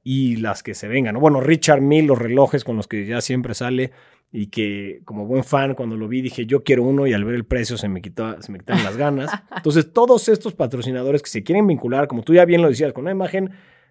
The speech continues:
Speaker 1: muy positiva, porque no solo es la imagen de un campeón, es la imagen de un campeón, buena persona, buena, eh, con buena familia, que no se ha en-, en-, visto envuelto en escándalos. Entonces, todo eso, pues, es el,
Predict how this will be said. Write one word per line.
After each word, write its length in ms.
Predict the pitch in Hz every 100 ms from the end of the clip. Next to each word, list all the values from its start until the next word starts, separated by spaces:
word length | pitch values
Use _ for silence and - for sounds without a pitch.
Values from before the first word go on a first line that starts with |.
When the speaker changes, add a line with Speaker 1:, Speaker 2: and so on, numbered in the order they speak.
| _
Speaker 1:
muy 360 | 131 135 196 277
positiva, 420 | 247 - 170 226
porque 180 | 131 151
no 100 | 202
solo 220 | 254 240
es 60 | 220
la 60 |
imagen 340 | 214 190 170 190
de 60 |
un 100 | 160
campeón, 580 | 147 131 120 165 151 104 _ _ _ _ _
es 100 | 147
la 60 | 185
imagen 260 | 180 175
de 60 | 180
un 60 | 175
campeón, 580 | 185 160 151 156 175 170
buena 340 | 113 98 85
persona, 680 | 92 85 147 143 127 120 117
buena, 260 | 110 101 101 95
eh, 280 | 98 92 92
con 140 | 92
buena 160 | 98 92
familia, 440 | - 101 151 143
que 100 | 113 113
no 80 |
se 100 | 101
ha 40 | 107
en-, 180 | 104 98
en-, 280 | 92 98 90
visto 220 | 117 -
envuelto 400 | 107 107 110 104
en 160 | 98 95
escándalos. 400 | 90 - 135 139
Entonces, 280 | 139 185 170
todo 180 | 208 214
eso, 200 | 196 202
pues, 280 | 185 190 -
es 160 | 131 190
el, 200 | 160